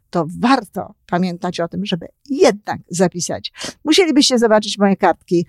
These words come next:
e, kalendarzowe, takie kartki na każdy dzień, jak często znajdują się tam różnego rodzaju pomysły, które właśnie w tym momencie, naprawdę nie wiadomo dlaczego, przychodzą mi do głowy, no, na jakiś temat.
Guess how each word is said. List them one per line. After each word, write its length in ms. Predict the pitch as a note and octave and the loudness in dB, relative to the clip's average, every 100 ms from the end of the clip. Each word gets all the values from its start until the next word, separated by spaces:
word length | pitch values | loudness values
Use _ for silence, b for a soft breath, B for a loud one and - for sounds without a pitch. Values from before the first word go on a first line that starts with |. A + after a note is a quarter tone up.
| B B B | B B B
e, 300 | - F#3+ F3+ | 0 2 2
kalendarzowe, 800 | E3 G3 G3 F#3+ F#3+ G3+ G3+ F#3+ | 2 2 2 4 4 4 2 2
takie 240 | F3 E3+ E3+ | -6 -8 0
kartki 340 | G3+ F#3+ - | 2 2 0
na 120 | F#3 | -2
każdy 320 | F3+ F#3 F3 F3+ | 0 0 0 2
dzień, 280 | G#3 A3 A3+ B _ | 4 4 2 B _
jak 280 | A3 C#4 - | 2 4 2
często 640 | - D#4 D4+ - - D3+ - b - | 2 2 2 -2 0 -2 -4 b -6
znajdują 600 | G3+ A#3 A#3 B3+ C#4 B3+ | 2 2 4 4 4 4
się 140 | B3+ | 2
tam 220 | A3 G#3+ - | 2 0 2
różnego 560 | G3+ G#3 G3 A#3+ C4+ B3 | 2 2 4 2 2 2
rodzaju 360 | A3 G#3 G#3 | 2 2 0
pomysły, 540 | G3 G#3 A3 B3+ - D#3+ F#2 B B | 2 4 4 4 0 -2 -2 B B
które 240 | _ D4 D#4+ | _ 2 4
właśnie 320 | F4 F4+ E4+ | 2 0 -4
w 80 | - | -2
tym 240 | - F#4 G#4+ A4 F#4 | 2 2 2 0 6
momencie, 640 | E4+ E4+ D#4 - F#3 D#3+ - _ _ _ G#3+ | 6 6 2 4 4 2 -2 _ _ _ -6
naprawdę 640 | F3 F3 - A3+ A#3 G#3+ | 0 0 2 2 4 2
nie 120 | G3+ | 2
wiadomo 360 | F#3+ F#3 F#3+ F#3 | 2 4 4 4
dlaczego, 500 | F3 D#3+ F#3 F3+ G3 B B - | 0 0 0 2 0 B B -2
przychodzą 440 | - C#4+ D#4+ F4 | 2 2 2 2
mi 180 | C#4+ A#3+ | 4 4
do 140 | G#3 | 2
głowy, 580 | F3 F#3+ G3 E3+ A3 C#4 - _ _ | 2 2 2 4 4 4 0 _ _
no, 260 | G3+ A3 G#3+ | 2 4 2
na 340 | G#3 G#3+ G3+ G3 | 0 2 2 2
jakiś 480 | G3+ F#3 F3+ F#3 - | 0 0 0 -6 -6
temat. 360 | D#3+ F3 - | -4 -6 -8